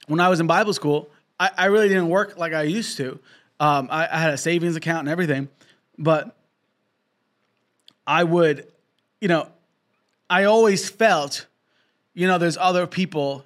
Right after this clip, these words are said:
in worse situations than me. You know, there's other people in harder times. So whenever somebody wanted to bless me, I would always say, "No, no, no, it's okay, it's okay, it's okay."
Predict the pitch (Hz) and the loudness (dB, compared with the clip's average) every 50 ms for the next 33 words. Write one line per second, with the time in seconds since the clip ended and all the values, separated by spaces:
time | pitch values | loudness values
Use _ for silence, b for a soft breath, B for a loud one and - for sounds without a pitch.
0 | _ _ - 160 156 151 143 160 175 180 160 - - 175 147 - 156 151 151 156 | _ _ -10 -6 -4 -2 0 0 0 0 0 -4 -6 -6 -6 -4 -2 -2 -2 -2
1 | 147 - 143 123 123 117 123 120 120 113 110 - 113 - _ _ _ _ _ _ | -2 -4 -6 -8 -8 -8 -8 -8 -8 -8 -8 -10 -12 -16 _ _ _ _ _ _
2 | _ _ _ _ _ _ _ _ _ _ - 143 147 139 139 147 151 139 139 170 | _ _ _ _ _ _ _ _ _ _ -6 -4 -4 -2 -4 -4 -6 -4 0 0
3 | 170 170 170 170 170 175 165 165 160 151 147 147 127 120 139 160 160 151 143 131 | 2 2 0 0 -4 -4 -2 -2 -2 -2 -2 -4 -8 -4 0 2 2 2 0 -2
4 | - 160 151 143 139 120 - - - _ b b b b b b - 226 208 196 | -4 -6 -6 -4 -6 -8 -12 -16 -20 _ b b b b b b 0 2 2 4
5 | 190 196 208 233 233 240 220 - - 226 220 202 208 196 185 180 185 190 190 175 | 2 2 2 2 0 0 -2 -2 -2 -2 0 0 0 0 0 0 0 0 -2 -2
6 | 143 139 147 131 120 160 165 185 214 208 - - 120 101 104 113 110 _ _ _ | -4 -8 -10 -6 -2 0 2 2 0 0 -4 -8 -8 -8 -10 -12 -12 _ _ _
7 | _ _ _ _ _ _ _ _ _ _ - 175 202 214 202 185 180 165 175 185 | _ _ _ _ _ _ _ _ _ _ -4 -2 0 0 0 0 0 0 -2 -2
8 | 180 180 175 151 - 165 165 190 202 208 208 202 196 196 190 180 170 - - 160 | -2 -4 -6 -6 -6 -6 -6 -4 -4 -4 -4 -2 -2 -2 -2 -2 -4 -6 -14 -14
9 | - 202 175 139 - - 185 185 170 165 151 - 175 165 - - 185 165 160 156 | -10 -10 -10 -10 -8 -8 -6 -6 -6 -6 -8 -10 -12 -12 -10 -8 -8 -6 -6 -8
10 | 139 - 165 156 - 160 | -10 -10 -12 -6 -6 -6